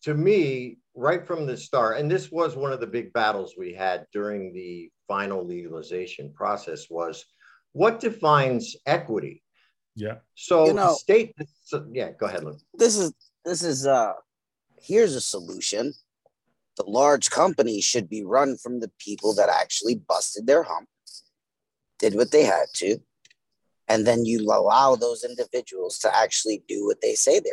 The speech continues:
Speaker 3: were gonna do. Because right now, current solutions and everything that's being talked about, and even right now, what we're talking about is how we're gonna make the large company or the M S O or something like that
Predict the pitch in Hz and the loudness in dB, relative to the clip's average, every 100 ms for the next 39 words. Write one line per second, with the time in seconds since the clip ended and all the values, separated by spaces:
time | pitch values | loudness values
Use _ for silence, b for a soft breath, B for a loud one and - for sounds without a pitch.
0 | - - - - - - - - _ _ | -8 -10 -12 -14 -14 -14 -14 -18 _ _
1 | _ _ _ _ 101 117 104 95 110 98 | _ _ _ _ -2 2 2 4 2 4
2 | 143 170 131 117 - _ _ _ _ - | 4 6 4 0 -8 _ _ _ _ -2
3 | 131 107 - 95 160 170 120 117 107 101 | -2 -4 -8 -2 0 2 0 0 -2 0
4 | 110 104 104 104 - 113 95 - 131 175 | -2 -2 -8 -10 -6 -6 -6 0 2 2
5 | - 98 101 101 110 101 107 101 120 147 | 2 2 2 0 -6 -8 -8 -4 2 2
6 | 127 95 120 120 165 175 135 107 110 101 | 2 -2 -4 0 2 2 0 2 2 2
7 | 123 135 156 147 127 110 123 131 - - | 2 2 2 -2 -4 -4 -2 -2 -2 -20
8 | - _ - - _ _ _ _ _ _ | -20 _ -20 -20 _ _ _ _ _ _
9 | _ - 110 110 104 85 - - 92 - | _ -2 2 4 2 0 -4 -6 -6 -8
10 | 92 82 87 90 85 101 95 85 - 87 | -12 -4 0 0 2 -2 0 -4 -2 0
11 | 85 80 78 107 82 98 95 85 - 87 | 0 -2 -2 -2 -2 -4 -4 -6 -2 -2
12 | 80 | -2